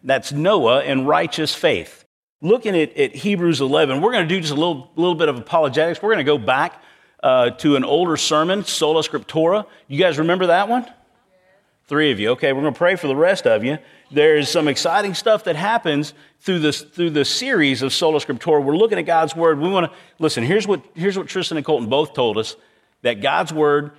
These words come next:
is reliable and it's authoritative. Now, the question is, do we believe it?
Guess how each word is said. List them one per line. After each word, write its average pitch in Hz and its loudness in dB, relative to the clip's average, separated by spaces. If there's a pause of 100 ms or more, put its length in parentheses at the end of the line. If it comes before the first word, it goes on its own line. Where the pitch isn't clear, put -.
(100)
is 117 -4
reliable 156 0 (100)
and 151 -2
it's 139 -6
authoritative. 107 -4 (280)
Now, 151 0
the 127 -4
question 208 -2
is, 123 -2
do 143 0
we 147 2
believe 110 -4
it? 76 -16